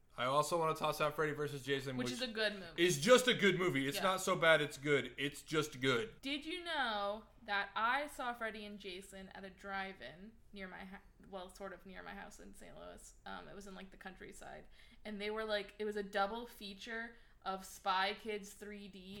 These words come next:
Speaker 2: and
Speaker 1: <laughs>
Speaker 2: Freddy versus Jason. <laughs>
Speaker 1: What was
Speaker 2: And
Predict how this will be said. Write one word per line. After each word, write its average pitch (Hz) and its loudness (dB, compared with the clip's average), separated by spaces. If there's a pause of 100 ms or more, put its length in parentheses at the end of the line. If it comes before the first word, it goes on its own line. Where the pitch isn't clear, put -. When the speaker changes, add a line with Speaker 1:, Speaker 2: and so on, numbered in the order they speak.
(140)
Speaker 2:
and 220 -2
Speaker 1:
<laughs> - -14
Speaker 2:
Freddy 196 0
versus - -4 (200)
Jason. - 0
<laughs> 240 -2 (1700)
Speaker 1:
What 285 2
was - -2
Speaker 2:
And - -4